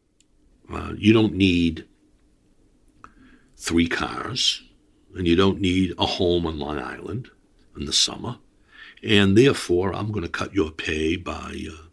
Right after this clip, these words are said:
eighty percent." And you get pushback, I figured, about,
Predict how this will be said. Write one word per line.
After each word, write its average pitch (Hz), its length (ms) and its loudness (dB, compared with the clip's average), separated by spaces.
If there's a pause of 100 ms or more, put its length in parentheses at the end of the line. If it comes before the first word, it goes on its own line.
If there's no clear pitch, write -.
(140)
eighty 87 240 2
percent." - 440 -4 (1200)
And 165 140 -2
you 120 60 -4
get - 240 -2
pushback, - 520 -6
I - 100 -12
figured, - 440 -6
about, - 300 -12